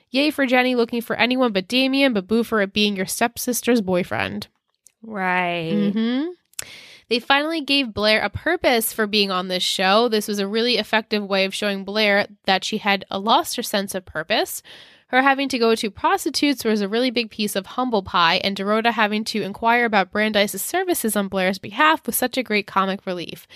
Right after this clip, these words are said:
Speaker 1: She is the M V P forever. It's insane that we've seen a prostitute more than Dan and Serena's actual half-brother. <laughs> I love it.
Speaker 2: <laughs>
Speaker 1: So, so true.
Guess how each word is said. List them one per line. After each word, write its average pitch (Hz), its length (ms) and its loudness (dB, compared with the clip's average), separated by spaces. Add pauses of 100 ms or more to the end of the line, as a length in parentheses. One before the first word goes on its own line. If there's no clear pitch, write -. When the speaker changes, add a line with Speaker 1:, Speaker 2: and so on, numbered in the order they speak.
(260)
Speaker 1:
She 233 200 2
is 233 120 4
the 226 120 4
M 196 140 4
V 202 140 2
P 185 240 -4
forever. 180 600 -4 (480)
It's - 180 -2
insane 254 380 2
that 254 160 0
we've 220 160 -2
seen 214 240 -4
a 196 60 -2
prostitute 254 640 0
more 311 240 2
than 320 160 2
Dan 240 200 4
and 247 140 -2
Serena's 233 380 0
actual - 420 -2
half-brother. 196 640 -4
<laughs> - 1400 -4
I 269 360 2
love 226 300 -2
it. 240 340 0
Speaker 2:
<laughs> 349 800 -2
Speaker 1:
So, 320 240 6
so 277 300 -6
true. 208 560 -2